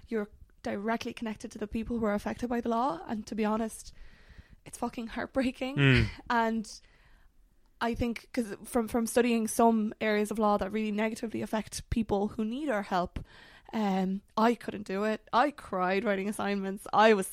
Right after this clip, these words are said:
Speaker 1: oh, I was
Speaker 2: Really? Wow.
Speaker 1: honestly,
Speaker 2: <laughs>
Speaker 1: yeah. <gasps> Childhood inequality, I'll never forget it. Like, it was so sad.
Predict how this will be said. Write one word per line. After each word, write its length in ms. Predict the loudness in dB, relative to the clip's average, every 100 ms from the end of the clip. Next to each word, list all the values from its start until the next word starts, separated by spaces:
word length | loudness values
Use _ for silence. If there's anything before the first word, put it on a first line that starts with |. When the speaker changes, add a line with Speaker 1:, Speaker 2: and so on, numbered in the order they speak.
| 2
Speaker 1:
oh, 360 | 10 12 12
I 200 | 12 12
was 120 | 12 10
Speaker 2:
Really? 540 | 10 10 8 4 0
Wow. 100 | 12 12
Speaker 1:
honestly, 460 | 12 12 12 6 8
Speaker 2:
<laughs> 120 | 10
Speaker 1:
yeah. 720 | 12 12 12 10 4 4 2
<gasps> 60 | 2
Childhood 360 | 8 10 12 12
inequality, 540 | 12 10 10 12 10
I'll 80 | 10
never 240 | 12 12
forget 320 | 10 10 10
it. 140 | 10 10
Like, 280 | 8 8 6
it 80 | 8
was 160 | 8
so 400 | 8 12 12 12
sad. 680 | 12 10 10 12 12 12 8